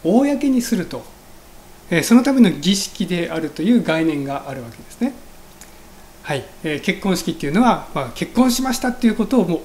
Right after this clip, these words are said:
公にする、そのような儀式であるということですね。で、もう一つ、あの、大体セットになってますのが、こちらの、えー、結婚披露宴というものがありますね。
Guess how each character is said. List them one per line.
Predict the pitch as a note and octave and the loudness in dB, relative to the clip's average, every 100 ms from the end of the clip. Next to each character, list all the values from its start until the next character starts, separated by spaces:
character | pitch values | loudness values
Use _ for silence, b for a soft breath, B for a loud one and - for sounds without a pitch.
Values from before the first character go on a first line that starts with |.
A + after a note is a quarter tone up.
| E3 | 2
公 | A#3+ A#3+ A#3+ | 4 4 6
に | A#3 | 6
す | G3+ - | 6 -2
る、 | E3 C#3 - - - - | -4 -4 -12 -18 -12 -8
そ | - | -2
の | F3+ | 0
よ | E3 | 0
う | |
な | C3+ | -2
儀 | C#3+ | -6
式 | - - | -6 -4
で | E3 | -4
あ | |
る | C3 | -4
と | B2 | -6
い | A#2+ | -6
う | A#2 | -6
こ | - | -12
と | - | -20
で | - | -12
す | - | -2
ね。 | A#3 - B B B B B B B - | -2 -2 B B B B B B B 4
で、 | B3+ B3 | 6 6
も | F#3+ C#4+ | 6 4
う | |
一 | D#4+ D4+ | 4 0
つ、 | A#3 G3+ | 2 2
あ | F3+ | 2
の、 | E3 D#3 D3 C#3 | 2 0 -2 0
大 | G#3 C4+ | 2 4
体 | C#4 | 2
セ | - C4 | 0 -2
ッ | - | 4
ト | B3+ | 4
に | D#3+ | 4
な | |
っ | B2+ | -2
て | - | -10
ま | B2 A#2+ | -10 -10
す | - - C#3 D3 | -10 -10 -8 -6
の | D3 | -2
が、 | D#3+ D#3 C3+ - - | 0 0 -2 -8 -4
こ | G3+ | -2
ち | G#3+ | 2
ら | A3+ | 4
の、 | A3+ G3 - - - - - - - - | 4 2 -2 -14 -16 -20 -20 -20 -14 -6
え | C#3+ C3 B2 B2 - | -4 -4 -6 -10 -14
ー、 | - - - - | -20 -20 -12 -2
結 | G3+ - - | -2 -2 -2
婚 | C4+ C4+ | 0 2
披 | - A#3 | 2 6
露 | A#3 G#3+ - | 6 6 0
宴 | C#3+ B2+ - - | -6 -8 -10 -2
と | F#3+ | 0
い | D#3+ | 2
う | |
も | D3+ | 0
の | E3+ | -2
が | |
あ | B2 | -4
り | - | -10
ま | - | -8
す | G#3+ | -6
ね。 | G3+ | -6